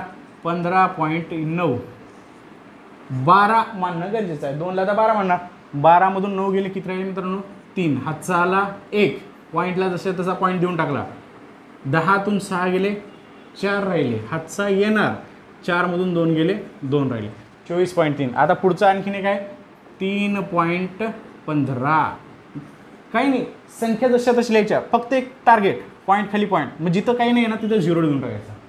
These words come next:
जिथं काही नाही तिथं काय करायचं? झिरो देऊन टाकायचा. दहातून पाच गेले मित्रांनो,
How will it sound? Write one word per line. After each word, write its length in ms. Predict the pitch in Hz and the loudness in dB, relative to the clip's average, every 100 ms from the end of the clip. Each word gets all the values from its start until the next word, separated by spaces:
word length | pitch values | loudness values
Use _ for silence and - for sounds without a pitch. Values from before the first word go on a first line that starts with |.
| - - - 139 | -20 -20 -16 -8
जिथं 200 | 151 190 | -6 -4
काही 160 | 202 | -4
नाही 140 | 208 202 | -4 -2
तिथं 140 | 202 | -2
काय 140 | 196 190 | 0 0
करायचं? 520 | 202 240 - - 151 | 0 -2 -6 -10 0
झिरो 240 | 165 156 | 2 4
देऊन 160 | 143 139 | 2 0
टाकायचा. 320 | 113 107 107 - - - - - | -2 -6 -10 -18 -20 -20 -20 -8
दहातून 460 | 143 175 214 240 214 | -4 -2 0 0 2
पाच 200 | 233 208 | 2 0
गेले 120 | 226 | -2
मित्रांनो, 320 | 226 220 233 | 0 0 0